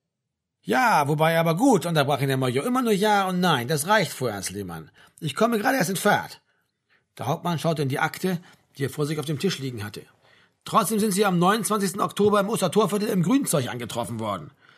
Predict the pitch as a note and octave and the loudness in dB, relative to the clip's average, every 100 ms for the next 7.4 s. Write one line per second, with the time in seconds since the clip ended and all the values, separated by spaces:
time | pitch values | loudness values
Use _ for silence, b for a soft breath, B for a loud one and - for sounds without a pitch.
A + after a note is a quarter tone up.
0 | b b b b - C3 C3 C#3+ B2 C3 | b b b b -8 -4 0 0 0 -2
1 | C3 A2+ A2 - _ _ _ _ _ _ | -4 -6 -8 -12 _ _ _ _ _ _
2 | _ G3+ G3 G3 F#3+ D4 F#3 F#3+ G#3+ G3+ | _ -2 0 0 0 2 0 2 4 2
3 | F#3+ b b _ F3 G3+ D#3 G3 G#3 F#3+ | 0 b b _ -4 2 2 2 2 2
4 | F3 F3+ F#3 D3 F3+ A#3+ G3 G3+ E3 - | 4 2 2 -2 2 2 0 -4 -8 -16
5 | _ _ _ _ _ - D#3 C3+ D3 - | _ _ _ _ _ 0 2 2 -2 -12
6 | _ _ _ _ _ - E3+ - A3+ F3 | _ _ _ _ _ -2 0 4 2 4
7 | E3+ D#3+ D#3 B3 | 2 2 2 0